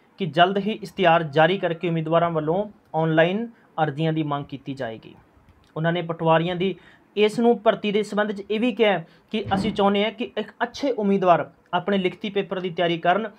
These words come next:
ਜਿਸ ਕਰਕੇ ਸੂਬੇ ਦੀ ਬਾਗਡੋਰ ਸੰਭਾਲ ਸਕਣ ਔਰ ਆਪਣੇ ਟੈਸਟ ਨੂੰ ਪਾਸ ਕਰ ਸਕਣ।" ਦੇਖੋ, ਟੈਸਟ ਨੂੰ ਅਗਰ ਆਪਾਂ ਤਿਆਰੀ ਕਰਾਂਗੇ ਤਾਂ ਇਹਦੇ ਨਾਲ ਨਾਲ ਸਾਨੂੰ ਕਿਹਦੀ ਤਿਆਰੀ ਹੋ ਜਾਏਗੀ?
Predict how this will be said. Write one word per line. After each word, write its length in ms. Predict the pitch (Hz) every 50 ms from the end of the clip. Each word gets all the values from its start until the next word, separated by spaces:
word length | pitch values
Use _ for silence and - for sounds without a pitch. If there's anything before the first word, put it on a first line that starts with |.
| _ _ _ _ -
ਜਿਸ 180 | 151 180 175 -
ਕਰਕੇ 320 | - 196 180 170 175 185
ਸੂਬੇ 320 | 165 - 180 160 151 165 165
ਦੀ 100 | 170 180
ਬਾਗਡੋਰ 420 | 156 156 156 147 143 147 156 156
ਸੰਭਾਲ 320 | 156 - 165 151 147 147
ਸਕਣ 360 | 147 - 185 170 214 208 220 208 202 - _ _ -
ਔਰ 80 | 180 175
ਆਪਣੇ 280 | 170 170 - 180 180
ਟੈਸਟ 340 | 175 - 160 143 - - -
ਨੂੰ 100 | 175 185
ਪਾਸ 280 | 170 - 156 143 139 -
ਕਰ 120 | - 143
ਸਕਣ।" 360 | 127 - 139 131 - 131 117 - _ _ - _ -
ਦੇਖੋ, 240 | - 180 196 196 247
ਟੈਸਟ 380 | 214 - - 190 196 202 196 196
ਨੂੰ 140 | 233 233 226
ਅਗਰ 140 | 208 226
ਆਪਾਂ 200 | 220 220 226 226
ਤਿਆਰੀ 280 | 208 - 208 226 208 214
ਕਰਾਂਗੇ 440 | 185 196 190 190 190 185 175 151 - - _ _ _ -
ਤਾਂ 80 | 196 -
ਇਹਦੇ 180 | 202 202 196 220
ਨਾਲ 240 | 208 196 190 190 196
ਨਾਲ 160 | 208 214 214
ਸਾਨੂੰ 280 | 214 220 208 202 214 202
ਕਿਹਦੀ 280 | - 214 202 190 220
ਤਿਆਰੀ 240 | 196 214 202 196 208
ਹੋ 140 | 185 196 196
ਜਾਏਗੀ? 340 | 185 208 196 208 240 247